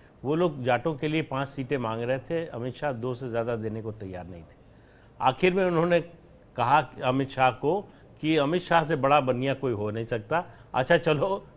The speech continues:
ढाई सीट पे मान जाओ। अमित शाह ने कहा, "ढाई सीट का क्या मतलब?"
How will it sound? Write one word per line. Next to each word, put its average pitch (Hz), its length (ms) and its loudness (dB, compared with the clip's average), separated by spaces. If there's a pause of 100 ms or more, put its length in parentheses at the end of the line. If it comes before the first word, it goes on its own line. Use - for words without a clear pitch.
ढाई 147 300 4
सीट 190 260 0
पे 170 100 2
मान 120 260 0
जाओ। 92 180 -10 (420)
अमित 170 180 -4
शाह 175 160 4
ने 196 120 -2
कहा, 190 160 4
"ढाई 165 300 2
सीट 202 220 -4
का 175 100 4
क्या 143 180 -2
मतलब?" 110 300 -8